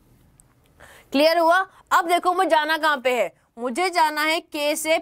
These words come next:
P पर। कहाँ जाना है? K से P पर। अब K देखो कहाँ है, K ये रहा,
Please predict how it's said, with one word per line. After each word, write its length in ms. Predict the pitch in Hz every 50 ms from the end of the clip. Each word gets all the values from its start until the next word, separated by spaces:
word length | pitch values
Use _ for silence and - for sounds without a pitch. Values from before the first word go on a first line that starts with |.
| - -
P 120 | 277 262 240
पर। 260 | - 240 196 160 139 - _ _ _ _ _ -
कहाँ 200 | 233 240 262 269
जाना 280 | 254 277 269 269 277
है? 240 | 277 285 302 339 381 466 - _ _ _ _ _ _ -
K 240 | 294 285 294 320
से 200 | 320 - 330 349 370
P 240 | - - 302 285 247 - -
पर। 120 | 214 185
अब 200 | 180 - 226 - _ _
K 160 | 330 349 359 339
देखो 240 | 330 320 311 302
कहाँ 200 | 277 277 262 240
है, 140 | 214 180 160 - _ -
K 20 |
ये 320 | 269 269 269 262 247 233 226
रहा, 200 | 233 240 269